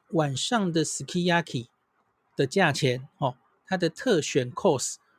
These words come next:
肉量一百三十gram 就要一万一了吼。那上 course 肉量少一点，一百一，那七千七。那中午就是 sukiyaki sen 嘛吼，就是这个配好的一套的，这个是二九七零，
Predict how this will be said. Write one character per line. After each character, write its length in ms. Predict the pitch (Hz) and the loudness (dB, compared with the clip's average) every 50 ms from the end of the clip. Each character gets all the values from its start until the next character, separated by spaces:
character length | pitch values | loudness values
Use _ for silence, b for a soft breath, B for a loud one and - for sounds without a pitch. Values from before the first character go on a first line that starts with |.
| _ - | _ -2
肉 240 | - 208 196 180 175 | 4 6 6 6 6
量 220 | 185 180 170 180 | 4 2 2 2
一 80 | 185 170 | 0 0
百 160 | - 143 123 | 2 0 0
三 200 | - 170 170 170 | 0 -2 -2 -2
十 120 | - - | -2 -4
gram 280 | 135 - 165 156 143 135 | 0 2 2 2 2 0
就 140 | 131 - 165 | -2 0 0
要 140 | 151 147 156 | 0 0 0
一 120 | 147 135 | 0 0
万 320 | 135 151 151 135 135 143 | 2 2 4 4 2 0
一 200 | 143 131 123 123 | 0 -4 -4 -4
了 140 | 120 - - | -4 -6 -10
吼。 220 | - - 117 - _ _ _ _ _ _ _ _ _ _ _ _ _ _ _ _ - | -10 -10 -10 -10 _ _ _ _ _ _ _ _ _ _ _ _ _ _ _ _ -6
那 200 | 160 160 151 139 | -2 -2 0 0
上 460 | - - - - 247 233 196 160 151 | -2 -4 -2 2 4 4 4 2 0
course 460 | - - - 170 143 127 - - - - _ _ _ _ _ _ _ _ _ _ _ _ _ _ | -2 2 2 2 2 2 -4 -8 -10 -12 _ _ _ _ _ _ _ _ _ _ _ _ _ _
肉 200 | - 180 170 165 | 2 6 6 6
量 200 | 160 170 160 139 | 6 6 2 2
少 240 | 127 - 139 120 139 | 0 0 2 2 4
一 20 | |
点， 200 | 151 151 120 135 _ - | 2 2 -2 -4 _ -8
一 80 | 170 151 | -6 -2
百 180 | 147 131 123 | 0 0 0
一， 260 | 127 135 143 143 143 147 | 2 0 -2 -2 -4 -4
那 120 | 147 147 147 | -2 -2 -2
七 300 | 135 - - - 165 156 | -2 -4 -4 -4 -4 -4
千 280 | - - 160 151 151 | -2 -2 -2 -2 -2
七。 420 | 151 - - - 156 143 139 147 - _ _ _ _ _ _ _ _ _ _ _ _ _ _ _ _ _ _ _ _ _ _ _ _ _ _ _ _ _ _ _ _ _ _ _ _ _ _ _ _ _ _ _ _ _ _ _ - | -4 -4 -6 -4 -4 -4 -6 -6 -12 _ _ _ _ _ _ _ _ _ _ _ _ _ _ _ _ _ _ _ _ _ _ _ _ _ _ _ _ _ _ _ _ _ _ _ _ _ _ _ _ _ _ _ _ _ _ _ -2
那 120 | 156 151 | -2 2
中 240 | 139 - 202 214 214 | 8 8 8 10 8
午 140 | 180 147 131 | 6 4 2
就 180 | 131 - 175 | 2 0 0
是 140 | 151 180 175 | 2 2 -2
sukiyaki 640 | - - - 139 - 160 160 156 143 131 156 151 143 | -4 -4 -8 -4 -2 0 2 2 2 2 0 -2 -2
sen 220 | - - 165 143 123 | 0 2 2 2 2
嘛 180 | 123 131 135 | 0 -4 -4
吼， 160 | 127 135 131 | -4 -4 -4
就 140 | 127 - 143 | -4 -4 -6
是 220 | 135 139 139 127 127 | -4 -4 -6 -6 -6
这 100 | - 135 | -6 -4
个 240 | - 135 131 120 - - | -2 -2 -2 -2 -4 -2
配 200 | - 202 143 117 | 0 0 0 2
好 220 | - 135 113 131 | 2 0 0 -2
的 160 | 123 147 151 - | -4 -8 -10 -8
一 80 | - 135 | -8 -8
套 260 | - 160 175 143 127 | 0 2 2 2 2
的， 140 | 139 156 151 | 0 -6 -10
这 120 | - 151 | -8 -6
个 100 | 147 139 | -6 -6
是 160 | - - 156 | -4 -4 -4
二 140 | 156 151 135 | -2 -2 -2
九 160 | 135 147 143 | -2 -4 -10
七 240 | - - - 139 131 | -8 -6 -4 -4 -2
零， 180 | 131 135 139 | -4 -4 -8